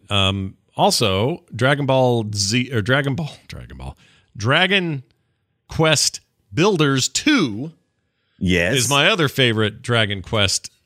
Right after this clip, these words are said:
Speaker 1: uh, related game. But as far as, like, Square Enix games go, the Japanese stuff, like, you know, Final Fantasy, all that stuff,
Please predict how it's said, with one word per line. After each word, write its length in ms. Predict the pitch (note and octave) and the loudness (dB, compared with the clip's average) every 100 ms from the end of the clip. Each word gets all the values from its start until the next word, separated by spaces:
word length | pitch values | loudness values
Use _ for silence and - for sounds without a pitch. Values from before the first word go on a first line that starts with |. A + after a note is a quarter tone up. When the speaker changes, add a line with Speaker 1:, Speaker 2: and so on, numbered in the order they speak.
| - | -6
Speaker 1:
uh, 100 | G#2+ | -4
related 460 | G#2 G#2 G2 G2 F#2+ | 0 0 0 -2 -2
game. 320 | F#2+ G#2+ G#2+ | -2 -2 -2
But 200 | A2+ - | -4 -4
as 140 | B2 A2 | -6 -6
far 340 | - D#3 G#3 | -4 -2 0
as, 140 | G#3+ C#3 | 0 0
like, 220 | C3 A2 | 0 0
Square 460 | - - C3 C3+ A#2+ | -4 0 0 0 -2
Enix 480 | G#2+ A#2 A#2 - | -2 -2 -2 -6
games 440 | G#2+ A2+ A2+ A2+ G2+ | 0 0 0 -2 -4
go, 580 | F#2 G#2 A2 A2+ A2+ - | -2 0 0 0 -2 -6
the 120 | G#2+ F#2 | -8 -2
Japanese 520 | G#2+ G#2 A2 A2 G#2+ | 0 0 -2 -4 -2
stuff, 320 | - G#2+ - | 0 -2 -2
like, 280 | F2 F2 - | -4 -2 -2
you 60 | |
know, 160 | F2 D#2 | -4 -4
Final 320 | - G2 F#2+ | -6 -4 -4
Fantasy, 400 | - G2+ G2 G2 | -2 -2 -2 -2
all 100 | F#2+ | -2
that 100 | F#2+ - | -2 -4
stuff, 220 | G#2+ | -6